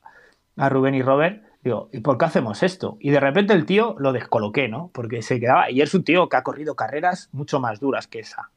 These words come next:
¿vale? Y se empieza a dar vueltas allí por el parque, para arriba y abajo, y dice, "Yo qué sé, da, pf,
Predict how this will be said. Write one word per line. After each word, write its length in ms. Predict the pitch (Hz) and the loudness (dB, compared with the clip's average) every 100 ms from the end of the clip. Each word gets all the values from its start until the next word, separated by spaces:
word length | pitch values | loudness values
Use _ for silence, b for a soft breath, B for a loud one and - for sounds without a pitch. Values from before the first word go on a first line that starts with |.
| _ | _
¿vale? 300 | 113 131 214 _ b b b b _ _ _ _ | -2 0 -2 _ b b b b _ _ _ _
Y 100 | - | -10
se 100 | 120 | -6
empieza 340 | 120 147 165 180 | 0 2 4 4
a 40 | |
dar 100 | 147 | 6
vueltas 340 | 147 165 151 139 | 4 4 2 0
allí 160 | 135 156 | -2 -2
por 160 | 151 | -2
el 100 | 123 | -2
parque, 320 | 131 147 170 | -2 -2 -2
para 140 | 135 120 | -2 -2
arriba 180 | 143 143 | 0 -2
y 20 | |
abajo, 140 | - | -4
y 40 | 123 | -12
dice, 160 | 117 | -12
"Yo 120 | 131 | -12
qué 120 | 170 180 | -12 -10
sé, 360 | - 180 175 | -4 -2 -2
da, 340 | 156 151 139 - B B B | 0 0 -2 -6 B B B
pf, 120 | - | -18